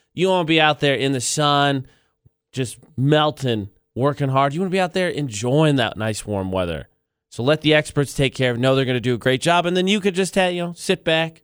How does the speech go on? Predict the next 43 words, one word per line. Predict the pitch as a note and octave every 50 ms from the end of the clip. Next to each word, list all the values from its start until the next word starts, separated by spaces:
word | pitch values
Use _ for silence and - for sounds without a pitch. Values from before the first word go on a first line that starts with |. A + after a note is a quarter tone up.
| _ _
sip | - - F3+ -
a | D#3 C3+
cool | - E3 D#3+ D#3
drink, | C3+ B2 C#3+ D3 D3 D3 C#3+ - - _ _ _ _ _ _ _ _ _ _ _ _ -
maybe | B2 C3+ C3+
get | B2 C#3+ C3
your | A#2 C3
tan | - - D3+ D3 C#3+ C#3
on, | C#3 C#3 C3+ C3+ C3+ C3+ C3 _ _ _ _ _ _ _ _ _ _ -
get | C#3+
a | B2+
game | A#2 B2+ C#3 C3 A#2+
of | -
football | - - D3 - - C#3+ C3+ C3
or | B2+
something | - - C#3 G#2+ C3 C3+ B2
going. | C3 B2+ B2+ B2+ B2 B2+ - _ _ _ _ _ _ _ _
Logan | B2+ D3 D3+ C#3+ C#3
Extermination | C3 - - - C3 A#2+ A#2+ A#2+ A#2 - - - G#2+
will | A2+
handle | A2+ G#2+ A2 G#2+
all | G#2 G2+
that | G#2+ G2+
other | G#2+ G#2 G#2 G2
stuff. | - - - G#2+ G2 - - - - - - _ _ _
Seven | - - G3 G#3 G3+ F3+
five | - - F#3 F3 E3+ D#3
two, | - - D#3+ D#3 D3 -
eight | - D3+ D3+ D3 C#3 B2+
four | - C3+ C3+ C3 B2
fifty. | - - B2+ A#2+ A2 - - A#2+ A2 G#2 - - _ _ _ -
Let | B2+ C#3 C#3 C3+ -
them | C3 B2 A2+ G#2+
take | - B2 A#2 A2 -
care | - C3 B2 A#2 A2
of | F#2 F#2+
it. | E2+ - _ _ _ _ _ _ _ _ _ _ _ _ _ _
So | - G3
McCall, | F#3 F3+ - G#3 G#3 G#3 -
today, | - F#3 A3 A3
National | G#3 G#3 G3+ G3+ G3 - F3+ F#3+ F3+
Donut | D3+ E3 D#3+ D3 C#3 C3+
Day. | - C#3+ C3+ C#3 D#3+ D#3+